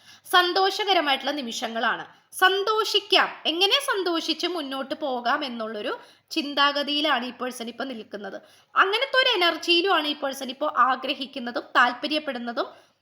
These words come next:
മാനിഫെസ്റ്റ് ചെയ്യുന്നതും. ഓക്കെ, അപ്പൊ ഇത് നമുക്ക് കാണാനായിട്ട് സാധിക്കുന്നുണ്ട്. അപ്പോ എന്താന്ന് വെച്ച് കഴിഞ്ഞാല് ഇവിടെ ഇപ്പോ ഈ പേഴ്സൺ അനാവശ്യമായിട്ടുള്ള കലാപങ്ങൾക്ക് വഴിയൊരുക്കുന്നില്ല,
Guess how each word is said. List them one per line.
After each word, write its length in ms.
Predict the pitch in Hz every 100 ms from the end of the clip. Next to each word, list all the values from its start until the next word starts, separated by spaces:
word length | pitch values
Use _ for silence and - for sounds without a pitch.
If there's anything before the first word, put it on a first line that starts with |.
| _ 233
മാനിഫെസ്റ്റ് 680 | 269 277 285 294 311 - 311
ചെയ്യുന്നതും. 600 | 311 233 220 202 185 - _ _ _ _ -
ഓക്കെ, 400 | - 453 277 - - 302
അപ്പൊ 160 | 480 554
ഇത് 360 | 381 415 587 539
നമുക്ക് 360 | 381 359 403 622 -
കാണാനായിട്ട് 600 | 320 302 320 339 285 262
സാധിക്കുന്നുണ്ട്. 840 | 311 339 247 233 - 269 226 190 - _ _ -
അപ്പോ 180 | 339 480 587 679
എന്താന്ന് 520 | - 403 480 554 571
വെച്ച് 180 | 403 -
കഴിഞ്ഞാല് 640 | 359 320 285 311 494 - - _
ഇവിടെ 220 | 339 381 440
ഇപ്പോ 460 | 453 403 571 - -
ഈ 100 | 339
പേഴ്സൺ 500 | 381 440 381 - 370 453 339
അനാവശ്യമായിട്ടുള്ള 1000 | 339 339 339 - 381 349 320 302 311 349
കലാപങ്ങൾക്ക് 800 | 311 285 277 302 302 294 294 320
വഴിയൊരുക്കുന്നില്ല, 1080 | 349 262 277 277 262 269 277 233 233 392